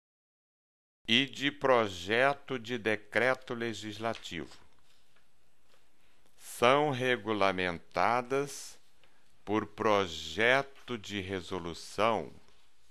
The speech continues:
entre outras, as matérias relativas ao regimento interno do Legislativo, à Polícia e Serviço Administrativo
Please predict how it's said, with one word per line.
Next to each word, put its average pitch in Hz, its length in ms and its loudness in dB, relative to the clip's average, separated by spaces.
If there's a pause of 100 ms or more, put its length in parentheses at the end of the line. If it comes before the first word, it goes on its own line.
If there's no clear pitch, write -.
(640)
entre 107 580 2
outras, 95 880 -2 (1120)
as 104 260 4
matérias 131 960 2
relativas 120 1300 -2
ao 110 200 4
regimento 104 920 -4
interno 113 1000 -2 (160)
do 98 180 -6
Legislativo, 92 1300 -6 (1000)
à 110 320 8 (120)
Polícia 120 880 -4 (420)
e 101 140 -6
Serviço 92 960 -4
Administrativo 98 1800 -2